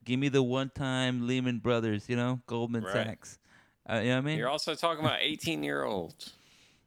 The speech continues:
Speaker 1: Yeah.
Speaker 2: twenty-two-year-olds.
Speaker 1: Yeah, so I don't buy
Speaker 2: versus forty-year-olds, sixty-year-olds making this
Speaker 1: Yeah.
Speaker 2: decision.
Speaker 1: So I don't buy any of it. I don't
Speaker 2: Yeah.
Speaker 1: buy any of it. If they can get it, we can get it. You
Speaker 2: Yeah.
Speaker 1: know? And then that's, that's, that's all,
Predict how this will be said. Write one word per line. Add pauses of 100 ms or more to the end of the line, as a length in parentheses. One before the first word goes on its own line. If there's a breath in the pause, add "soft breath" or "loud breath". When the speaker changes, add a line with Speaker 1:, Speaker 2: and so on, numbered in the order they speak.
(200)
Speaker 1:
Yeah.
Speaker 2:
twenty-two-year-olds. (560)
Speaker 1:
Yeah,
so (220)
I
don't
buy
Speaker 2:
versus
forty-year-olds,
sixty-year-olds
making
this
Speaker 1:
Yeah.
Speaker 2:
decision. (440)
Speaker 1:
So
I
don't
buy
any
of
it. (400)
I
don't
Speaker 2:
Yeah.
Speaker 1:
buy
any
of
it. (120)
If
they
can
get
it,
we
can
get
it. (580)
You
Speaker 2:
Yeah.
Speaker 1:
know? (340)
And
then
that's,
that's, (100)
that's
all,